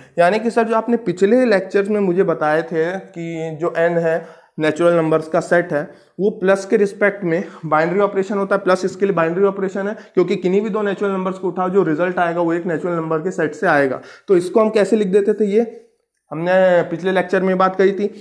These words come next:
तो जी हाँ, एन प्लस एक बाइनरी ऑपरेशन तो है ही, साथ में एन प्लस को ही हम पूरे को मिला के कंबाइंडली क्या कहते हैं, एक अलजेब्रिक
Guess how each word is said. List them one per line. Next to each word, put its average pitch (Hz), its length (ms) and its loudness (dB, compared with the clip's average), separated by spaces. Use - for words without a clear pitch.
तो 196 80 4
जी 175 220 0
हाँ, 190 380 2
एन 208 200 2
प्लस 202 460 0
एक 190 200 2
बाइनरी 160 440 2
ऑपरेशन 170 500 0
तो 170 120 0
है 156 220 2
ही, 196 200 2
साथ 196 380 2
में 190 260 0
एन 208 220 2
प्लस 208 400 0
को 202 160 2
ही 208 180 4
हम 196 160 2
पूरे 202 340 2
को 214 100 0
मिला 180 340 2
के 196 160 0
कंबाइंडली 175 480 0
क्या 185 160 -2
कहते 180 260 -4
हैं, 214 120 -4
एक 190 80 -6
अलजेब्रिक 160 560 0